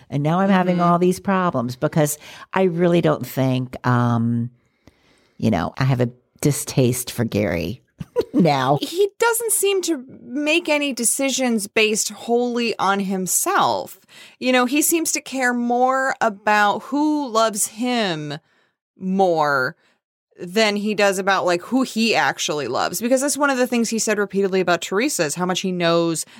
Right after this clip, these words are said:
Speaker 2: that she loves him. And I think that he made decisions on who to pick in this instance based on his daughter's feelings, uh, it's, it's not him being a, a wholly autonomous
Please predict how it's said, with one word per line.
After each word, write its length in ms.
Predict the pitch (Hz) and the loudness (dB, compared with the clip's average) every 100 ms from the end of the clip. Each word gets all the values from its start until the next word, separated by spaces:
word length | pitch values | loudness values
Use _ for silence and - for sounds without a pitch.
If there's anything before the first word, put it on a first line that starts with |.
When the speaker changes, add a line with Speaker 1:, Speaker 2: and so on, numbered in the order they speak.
| - | -2
Speaker 2:
that 120 | 175 | 0
she 260 | - 202 196 | 0 2 2
loves 400 | 170 151 147 - | 2 0 -2 -4
him. 480 | 180 135 76 73 - - - - - | -2 -2 -4 -8 -18 -20 -20 -12 0
And 500 | 202 196 190 185 190 | 2 4 2 2 0
I 140 | - 190 | 0 0
think 200 | 220 214 | 0 0
that 60 | 214 | 0
he 140 | 220 | 0
made 220 | 214 214 | 2 0
decisions 540 | 214 - 214 202 214 208 | 0 -2 0 0 -2 0
on 140 | 208 | -2
who 140 | 196 | 0
to 80 | 214 | 0
pick 360 | - 214 196 - | 0 -2 -2 -4
in 160 | 208 208 | -4 0
this 220 | 320 339 | 0 2
instance 500 | 196 165 - 175 180 | 0 0 -2 -2 -2
based 300 | - 190 190 | -2 -2 0
on 140 | 208 | -2
his 240 | 202 220 196 | 0 -2 0
daughter's 500 | 190 311 311 165 - | 2 2 2 0 -4
feelings, 760 | 160 123 95 73 69 76 - - - - - _ _ - | -4 -6 -6 -8 -8 -8 -8 -8 -20 -20 -20 _ _ -10
uh, 80 | - | -8
it's, 340 | 95 247 214 - | -4 -2 -2 0
it's 200 | 247 254 | -2 0
not 340 | 277 277 240 - | 2 2 0 -4
him 540 | 240 220 254 247 233 196 | -4 0 2 2 -2 -2
being 400 | 220 220 214 202 | 0 0 0 0
a, 320 | 185 180 - _ - | 0 -2 -4 _ -4
a 60 | |
wholly 500 | 233 240 254 262 262 | -2 2 2 2 -2
autonomous 800 | - 202 - 226 226 226 220 - | 0 0 0 -2 0 0 -2 -4